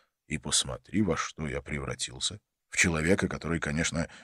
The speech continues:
ничего не потерял, но который ничего и не достиг. Поскольку я все время доходил до половины пути, я ни разу не проник в суть вещей. Я должен был остаться в слесарной мастерской. Пусть бы на меня напали, пусть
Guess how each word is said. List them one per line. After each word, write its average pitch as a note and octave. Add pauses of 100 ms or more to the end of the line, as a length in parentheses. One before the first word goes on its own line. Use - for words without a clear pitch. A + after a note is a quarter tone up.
ничего F#2
не F2
потерял, G2
но C#2+
который C#2+
ничего C2+
и C#2+
не E2
достиг. F2+ (380)
Поскольку D#2
я E2+
все G2
время F#2
доходил F#2+
до F#2
половины F#2+
пути, E2+
я F2+
ни E2
разу F#2+
не E2
проник C#2+
в -
суть -
вещей. F#2+ (380)
Я F2
должен F2+
был F#2
остаться F#2+
в -
слесарной F#2+
мастерской. F#2
Пусть A2+
бы G#2
на G#2
меня G#2+
напали, G#2
пусть G#2